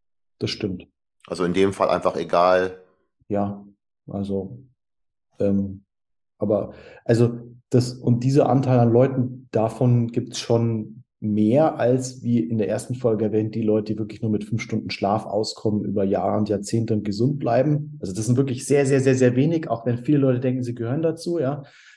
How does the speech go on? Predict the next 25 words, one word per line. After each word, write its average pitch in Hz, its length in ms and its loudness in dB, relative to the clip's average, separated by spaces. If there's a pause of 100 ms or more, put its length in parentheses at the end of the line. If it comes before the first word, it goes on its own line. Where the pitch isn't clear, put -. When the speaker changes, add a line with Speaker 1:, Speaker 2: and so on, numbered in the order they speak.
(320)
Speaker 1:
Äh, 123 280 4
die, 127 300 0
die 127 100 -2
Leute, 131 300 4
die 131 240 -2
auf 120 180 -6
Koffein 131 460 -2
nicht 135 160 -2
so 131 100 -4
stark - 480 -6
reagieren, 127 920 -2 (160)
da 107 100 -4
gibt's 131 220 -2
schon 117 160 2
einige, 113 420 2
denen, 110 240 0
denen 107 160 0
macht 101 300 -2
das - 120 -6
wirklich 110 320 -4
nicht 117 200 -2
so - 80 -4
viel - 220 -6
aus. - 520 0 (140)
Aber 120 720 2